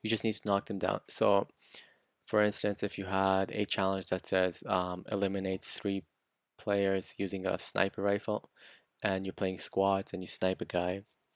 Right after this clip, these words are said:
and then you end up dying, and then the guy gets, um, revived, or, yeah, he gets revived, you, your challenge won't be completed. However, this time, as, as long as you knock down the player, your challenge will be complete, which is nice.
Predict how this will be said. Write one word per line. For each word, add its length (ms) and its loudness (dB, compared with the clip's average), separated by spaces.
and 80 0
then 100 4
you 80 -2
end 200 -2
up 120 -4
dying, 380 -2
and 100 0
then 80 0
the 80 0
guy 140 2
gets, 420 -4
um, 380 -4
revived, 540 2
or, 400 2
yeah, 100 2
he 80 -2
gets 240 -2
revived, 460 4
you, 280 -4
your 80 -2
challenge 440 0
won't 160 -2
be 80 -6
completed. 400 -6
However, 280 2
this 180 -6
time, 240 0
as, 120 0
as 240 -4
long 180 8
as 100 -2
you 60 4
knock 240 4
down 160 4
the 60 0
player, 260 2
your 120 2
challenge 300 0
will 60 0
be 120 -10
complete, 320 -4
which 120 2
is 160 2
nice. 400 4